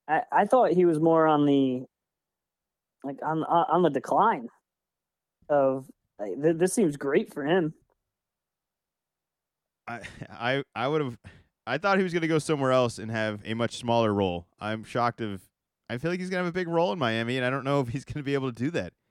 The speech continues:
Speaker 2: Like, I don't, you think Chris Paul is ready for another workload like he had this year?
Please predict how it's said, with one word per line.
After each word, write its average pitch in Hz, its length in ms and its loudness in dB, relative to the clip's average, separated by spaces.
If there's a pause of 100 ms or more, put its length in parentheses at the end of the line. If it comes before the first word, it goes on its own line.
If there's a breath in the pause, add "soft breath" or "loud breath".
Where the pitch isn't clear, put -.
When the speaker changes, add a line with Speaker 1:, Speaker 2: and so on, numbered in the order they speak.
(600)
Speaker 2:
Like, 127 120 -8
I 135 80 -2
don't, 160 180 -2
you 151 160 0
think 190 160 -6
Chris 214 180 -2
Paul 170 260 -2
is 165 80 -4 (120)
ready 147 240 -2
for 143 160 -4
another 143 180 0
workload 135 520 0
like 113 120 -4
he 131 100 -4
had 131 180 -2
this 120 200 -4
year? 165 220 -8